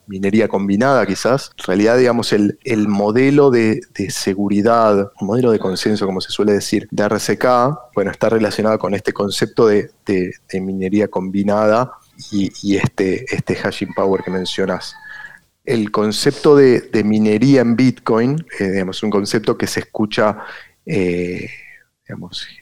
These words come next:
generalmente y tiene que ver con, con, bueno, con cómo es el modelo de consenso de Bitcoin. En Bitcoin,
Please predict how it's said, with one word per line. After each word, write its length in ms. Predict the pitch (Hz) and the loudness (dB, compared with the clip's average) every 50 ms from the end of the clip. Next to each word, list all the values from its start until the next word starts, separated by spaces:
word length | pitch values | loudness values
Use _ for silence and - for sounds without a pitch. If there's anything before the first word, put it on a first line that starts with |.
| 165 - - | -20 -20 -20
generalmente 1000 | - - - - 101 98 98 104 107 110 113 117 120 117 117 107 120 123 127 120 - - - - - _ - | -18 -10 -6 -4 -2 0 0 0 2 2 2 2 2 2 2 2 2 2 0 0 -4 -10 -20 -20 -20 _ -14
y 120 | - - | -14 -6
tiene 280 | - - 113 117 123 117 | -2 0 2 2 2 2
que 120 | - 113 | 4 4
ver 260 | 120 123 127 139 143 | 6 6 6 4 2
con, 320 | - - 123 123 117 107 - - - - _ _ _ _ _ _ | 2 2 2 2 0 -2 -4 -12 -20 -20 _ _ _ _ _ _
con, 160 | - 101 101 | -6 -2 0
bueno, 240 | 104 117 110 101 98 | 2 2 2 0 -2
con 180 | 104 101 104 | -2 -4 -4
cómo 300 | 104 - - 127 131 135 | -4 -4 -2 0 0 0
es 160 | 131 120 - - | 0 0 0 0
el 100 | 120 113 | 2 2
modelo 480 | 110 110 107 107 113 117 123 127 123 | 4 4 4 4 4 4 6 6 6
de 160 | 120 110 104 | 6 4 2
consenso 760 | - - 104 95 95 98 - - - 131 120 107 101 - 107 | 0 -2 -2 -2 -2 -4 -4 -2 0 0 2 0 0 0 0
de 120 | 92 95 92 | 0 0 0
Bitcoin. 440 | 95 95 - - - - - 92 95 | -2 -4 -6 -8 -10 -8 -8 -6 -6
En 120 | 92 95 | -4 0
Bitcoin, 580 | 98 117 123 123 - - 139 135 143 156 170 | 0 0 0 0 0 0 2 2 2 0 -2